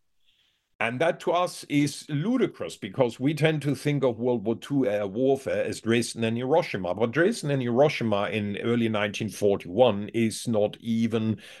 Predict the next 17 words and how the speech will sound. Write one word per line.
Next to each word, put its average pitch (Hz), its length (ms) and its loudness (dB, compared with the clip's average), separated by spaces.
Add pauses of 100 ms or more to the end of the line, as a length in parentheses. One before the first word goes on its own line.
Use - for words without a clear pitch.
(100)
an 110 160 2
H 120 320 0
G 120 160 -2
Wells 151 420 -2
fantasy. 78 800 -4
It's 107 220 0
something 117 640 0
that 107 260 2
is 107 460 -2
so 190 480 0
far 123 380 -2
removed 110 520 -4
from 107 220 0
anybody's 110 560 -2
conception - 640 0
of 90 140 0
what - 180 -2